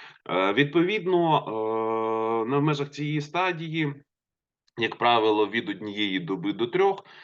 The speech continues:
відбувається технічний обмін, е, з іншими відомчими реєстрами, з реєстрами, які пов'язані із, е, Державною податковою службою, з реєстрами, які у нас з вами пов'язані з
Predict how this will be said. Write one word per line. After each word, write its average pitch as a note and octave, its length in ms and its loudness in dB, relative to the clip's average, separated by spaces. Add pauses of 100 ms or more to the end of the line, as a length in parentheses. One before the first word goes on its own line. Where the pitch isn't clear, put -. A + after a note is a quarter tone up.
(140)
відбувається D3 580 2
технічний C3 760 -2
обмін, A#2 520 -2 (460)
е, A2+ 760 0
з A2+ 300 2
іншими D3+ 520 2
відомчими A#2+ 640 -2
реєстрами, D#2 680 -6
з D#2+ 80 -10
реєстрами, C#3+ 800 0 (340)
які A2 240 -10
пов'язані G#2+ 800 -2
із, F#2 460 -6
е, F#2+ 540 0
Державною G#2 500 -2
податковою D#3+ 580 -2
службою, C3 560 -4 (400)
з F#2+ 80 -6
реєстрами, B2 580 0
які A2+ 260 -6
у B2 80 0
нас A2+ 160 -4
з G#2+ 40 -12
вами A2+ 260 -4
пов'язані G2 720 -4
з G2 380 -4